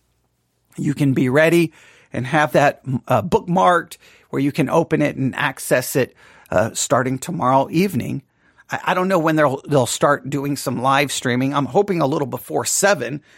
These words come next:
just to ensure that the live stream is working correctly. But hopefully somewhere around seven P M, the conference will begin, and I, I don't know what to expect. I, like, I'm, I'm, I'm obviously a little concerned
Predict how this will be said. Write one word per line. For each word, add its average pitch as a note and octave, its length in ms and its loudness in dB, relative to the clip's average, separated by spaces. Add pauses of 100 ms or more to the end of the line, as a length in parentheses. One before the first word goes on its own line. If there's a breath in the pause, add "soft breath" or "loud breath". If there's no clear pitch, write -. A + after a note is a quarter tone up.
just - 220 -8
to D3+ 100 -2
ensure C#3+ 320 0
that B2 160 -2
the C3 80 -2
live C3 300 4
stream C3 240 2
is A2 120 -6
working E3 360 -8
correctly. A#2+ 520 -10 (300 soft breath)
But D#3+ 160 2
hopefully A#3+ 420 2
somewhere A3 400 2
around F#3 380 4
seven F#3+ 420 2
P D#3+ 260 -4
M, A2 260 -10 (340 soft breath)
the D3 80 -4
conference F#3+ 680 -2
will B3+ 200 4
begin, E3+ 540 -6 (340 soft breath)
and E3 200 2
I, - 180 -4 (140)
I - 120 -2
don't E3+ 120 4
know F3+ 80 4
what - 160 2
to G3+ 80 0
expect. - 380 -2
I, A3 100 2
like, - 220 0 (220 loud breath)
I'm, G3+ 160 2
I'm, A3+ 200 2
I'm A#3 380 4
obviously C4+ 600 2
a A#3 60 4
little A#3 460 6
concerned B3 840 4